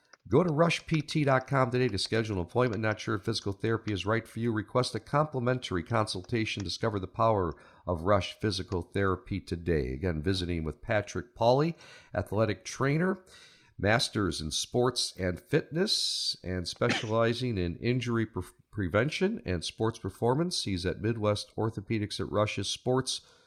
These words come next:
Performance Center. So we've talked about injuries,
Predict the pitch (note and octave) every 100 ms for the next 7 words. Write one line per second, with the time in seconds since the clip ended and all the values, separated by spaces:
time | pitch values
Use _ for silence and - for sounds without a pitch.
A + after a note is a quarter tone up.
0 | _ - A#2+ - G2+ G#2 G2 G2 - C3
1 | B2+ - E2 D2 - A2 G#2 - - -
2 | - A2+ G#2+ D3 F3+ - A2 B2 F3+ B2+
3 | D2 D2+ F2 -